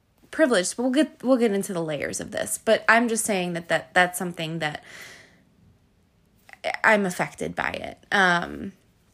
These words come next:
so that being said, someone has to appreciate the fact that it, it, it basically, what it feels like to me,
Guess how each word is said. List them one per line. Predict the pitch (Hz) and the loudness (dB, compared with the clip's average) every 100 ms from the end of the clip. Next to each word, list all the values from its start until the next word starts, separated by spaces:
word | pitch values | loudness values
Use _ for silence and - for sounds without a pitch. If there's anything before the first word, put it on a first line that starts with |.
| _ _ _ _ _ - | _ _ _ _ _ -8
so | - - 240 208 196 196 180 - | 0 4 6 6 6 2 -2 -2
that | 202 220 226 | 4 4 4
being | 233 202 190 | -2 -2 -4
said, | - - 349 202 156 156 170 226 - _ _ _ _ _ _ _ _ _ _ _ _ _ _ _ _ - | -2 4 6 6 2 0 -2 -2 -6 _ _ _ _ _ _ _ _ _ _ _ _ _ _ _ _ -4
someone | - 285 294 | 2 4 4
has | 285 - | 2 2
to | 226 | 0
appreciate | 214 208 196 185 175 | 2 0 0 -2 -4
the | |
fact | 175 175 156 - | -2 0 0 -2
that | 160 147 - _ _ _ _ - _ _ _ _ _ _ _ _ _ _ _ - | -2 -2 -6 _ _ _ _ -20 _ _ _ _ _ _ _ _ _ _ _ -4
it, | 151 - | -2 0
it, | 226 - | 0 0
it | - 214 | -2 -2
basically, | - 262 320 311 277 214 196 185 | 4 4 4 2 0 0 2 2
what | 180 190 185 | 2 2 2
it | |
feels | 196 220 214 | 0 0 2
like | 214 196 | 2 0
to | - | -4
me, | 196 170 151 - | -4 -4 -6 -10